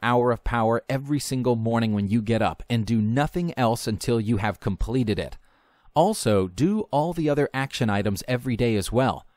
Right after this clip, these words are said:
Drink plenty of water, eat better, and get outside and move. The greatest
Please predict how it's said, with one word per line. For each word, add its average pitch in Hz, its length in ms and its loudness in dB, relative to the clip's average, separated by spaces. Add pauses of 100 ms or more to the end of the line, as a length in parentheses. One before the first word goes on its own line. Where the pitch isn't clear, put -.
(220)
Drink 110 320 0
plenty 110 340 0
of 98 140 0
water, 107 420 2 (120)
eat 139 240 -2
better, 131 360 -2 (160)
and 104 220 -2
get 170 140 0
outside 156 480 0
and 110 180 2
move. 110 420 2 (500)
The 120 120 -2
greatest 151 560 -2